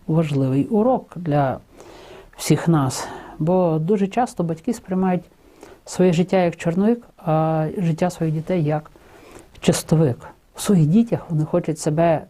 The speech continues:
зреалізувати, те, що не встигли, те, що не змогли.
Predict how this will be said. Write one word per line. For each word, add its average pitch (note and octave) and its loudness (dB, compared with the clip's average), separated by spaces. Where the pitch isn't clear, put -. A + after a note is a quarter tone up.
зреалізувати, D#3 0
те, D#3 -8
що - -10
не A#2+ -6
встигли, D#3+ -4
те, D3+ -8
що C#3 -8
не C3+ 4
змогли. D#3 0